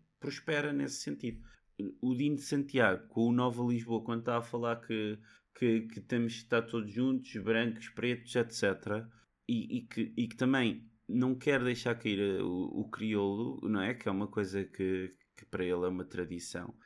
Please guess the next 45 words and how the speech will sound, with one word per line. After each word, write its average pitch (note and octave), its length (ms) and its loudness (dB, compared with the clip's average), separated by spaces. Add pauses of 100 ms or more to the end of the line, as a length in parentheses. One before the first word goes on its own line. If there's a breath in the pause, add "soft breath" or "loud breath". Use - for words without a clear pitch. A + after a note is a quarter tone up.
(160 soft breath)
Mas, A#2 400 0
ao B2 140 4
mesmo C3+ 320 2
tempo, E3+ 320 -2
ele, D#3 240 4
ele, C3+ 260 4
ele C3 120 4
consegue D3 400 -2
casar D3+ 240 0
bem D3 160 2
isto, - 220 -6
que - 120 0
é G#2 40 2
diferente A#2 420 0
raramente A#2 560 2
de, A2 260 0 (240 loud breath)
daquele G#2+ 380 0
hip-hop G#2 340 0
mais G2 240 0
underground, F#2+ 720 2 (380 loud breath)
que, F2 360 -2
encantado G#2 520 2
em F#2 80 2
crioulo, G2 400 2
muitas F#2 320 -2
vezes, G#2+ 300 2
não F#2+ 100 0
é? G2+ 100 -6 (380 loud breath)
E, G#2+ 580 -2
e G2 40 -2
esses - 220 -4
gajos, A2 440 0 (220 loud breath)
normalmente, A2+ 540 0 (580 loud breath)
têm B2+ 120 2
um C3 80 2
bocado B2+ 340 2
um, B2+ 240 0
um B2 140 0
discurso B2+ 480 -6
um B2 80 0
bocado B2 300 2
me-, A#2+ 180 0
mais B2 280 2
de A2 120 0
ódio. G#2 340 6